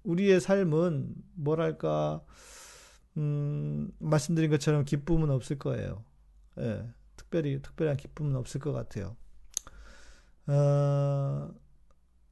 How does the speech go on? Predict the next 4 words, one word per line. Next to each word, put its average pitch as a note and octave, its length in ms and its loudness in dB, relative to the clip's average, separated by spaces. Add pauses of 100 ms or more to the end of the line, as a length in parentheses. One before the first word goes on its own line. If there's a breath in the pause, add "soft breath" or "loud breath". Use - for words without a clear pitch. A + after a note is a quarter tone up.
(1800 soft breath)
그, D#3 540 4
이렇게 G3 400 6
생각해 E3 360 4
봅시다. B2+ 720 -2